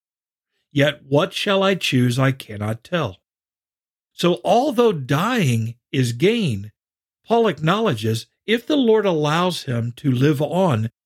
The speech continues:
in this flesh, well, the end result will be increased fruit from all of his work. You see, Paul worked for the Lord. He didn't just serve. He didn't just attend.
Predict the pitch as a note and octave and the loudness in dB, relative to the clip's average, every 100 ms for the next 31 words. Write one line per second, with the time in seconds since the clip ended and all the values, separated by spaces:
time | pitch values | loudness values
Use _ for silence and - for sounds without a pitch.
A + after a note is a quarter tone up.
0 | _ - F3+ G3+ F3+ A3+ - - A#2 G2+ | _ -4 0 2 2 2 -4 -8 -6 -4
1 | A#2 - _ _ _ _ _ _ _ - | -8 -12 _ _ _ _ _ _ _ -2
2 | E3 A3 G3+ G3+ A3 C4+ G3+ C#3+ C#3+ C#3+ | 2 2 2 0 -2 0 0 2 2 0
3 | C3+ C3 A#2 A2+ G#2+ A2+ - _ _ _ | 0 -2 0 0 0 -4 -8 _ _ _
4 | _ _ - F3+ A3+ - - G#3 G#3 - | _ _ -4 0 0 -2 -2 -2 -2 -6
5 | - F3+ C3+ - - E3+ D3 C3 C3+ D3+ | -2 2 2 0 -2 -2 0 0 2 0
6 | D#3+ A3 A3 - _ _ _ _ _ _ | 0 -2 -2 -4 _ _ _ _ _ _
7 | _ _ _ F#3 F3 C4 A#3+ - - C4 | _ _ _ -4 0 0 -2 -8 0 2
8 | A3+ D#3 G3+ F3+ - - F3+ D#3 D3 D#3+ | 4 2 0 -2 -8 0 2 2 2 2
9 | A#2 F2+ - _ _ _ _ _ - F#3 | 0 -4 -14 _ _ _ _ _ -2 0
10 | B3+ A#3 E3+ F#3 - _ _ - - D3+ | 0 0 -2 -2 -4 _ _ -8 0 2
11 | D3+ D#3 D3 E3 F3+ F3 D#3+ E3+ F#3+ - | 4 2 2 0 2 0 0 -2 -4 -8
12 | - C3 B2+ C3 | -2 0 0 -4